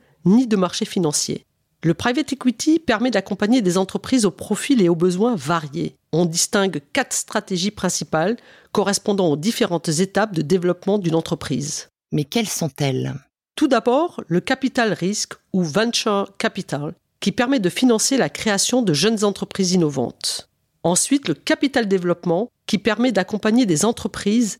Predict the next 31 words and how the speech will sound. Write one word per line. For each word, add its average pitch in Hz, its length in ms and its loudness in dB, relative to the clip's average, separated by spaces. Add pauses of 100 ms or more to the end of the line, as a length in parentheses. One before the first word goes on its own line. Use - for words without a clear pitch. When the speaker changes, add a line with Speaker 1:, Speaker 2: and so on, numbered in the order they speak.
Speaker 1:
ayant 175 260 4
déjà 220 380 2
gagné 202 320 2
en 160 80 0
maturité 196 800 0 (140)
et 170 60 2
souhaitant 214 380 0
passer 208 360 0
à 185 60 4
une 160 160 4
nouvelle 202 320 4
étape 208 300 -2
de 151 80 0
leur 143 200 -2
développement. 165 680 -2 (460)
Le 156 120 0
capital 240 460 0
transmission 202 800 0
ou 160 160 0
leverage 180 720 0
buyout 160 920 -2 (220)
intervient 208 580 0
lors 160 200 2
de 151 80 -2
la 151 120 0
cession 233 680 2
ou 160 80 -2
du 147 140 0
rachat 190 320 0
d'une 180 180 4
entreprise. - 760 -6